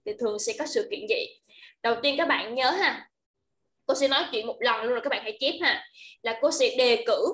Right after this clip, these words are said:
tiến cử một cái ai đó, một công ty nào đó. Hình, nhìn hình ảnh minh họa cho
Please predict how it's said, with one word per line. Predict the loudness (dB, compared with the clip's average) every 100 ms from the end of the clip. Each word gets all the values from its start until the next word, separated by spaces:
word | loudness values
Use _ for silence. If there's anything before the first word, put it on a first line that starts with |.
| -4 _ _
tiến | 0 2 2
cử | 2 0 -2
một | -6
cái | -4
ai | -2
đó, | 0 0 -2
một | -6 -8
công | -8 -2
ty | -4
nào | -4 -6
đó. | -4 -4 -6 _ _ -14
Hình, | -10 -10 -10
nhìn | -2 -2
hình | 0
ảnh | 0
minh | 0 0
họa | -2
cho | -2